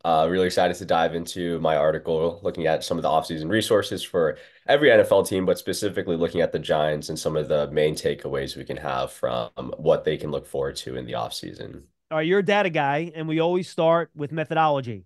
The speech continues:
Speaker 2: So why don't you tell our listeners and viewers what your methodology was for coming up with your composite off-season resources rankings?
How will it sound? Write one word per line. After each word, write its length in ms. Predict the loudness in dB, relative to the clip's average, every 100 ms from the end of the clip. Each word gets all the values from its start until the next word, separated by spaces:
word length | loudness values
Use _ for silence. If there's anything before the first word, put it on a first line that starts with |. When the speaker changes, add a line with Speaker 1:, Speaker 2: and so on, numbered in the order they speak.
| _
Speaker 2:
So 160 | 2
why 160 | 6 6
don't 140 | 4
you 80 | 2
tell 340 | 2 4 6
our 220 | 4 2 2
listeners 600 | -2 -4 -2 -2 -4 -4
and 280 | -4 -4
viewers 580 | -4 4 6 6 4 -2
what 300 | -2 0 2
your 80 | 0
methodology 720 | 0 0 2 2 2 0 -2
was 440 | 0 0 0 -4 -12 _ _ _
for 100 | -2
coming 340 | 2 2 4 4
up 220 | 4 2
with 160 | 0
your 400 | 2 2 2 2 -2 _ _
composite 720 | -6 -4 2 6 6 4 2 6
off-season 680 | 6 4 -2 -4 -2 -2
resources 800 | 0 0 0 2 2 0 -4 -4
rankings? 600 | -4 -6 -8 -16 -18 -20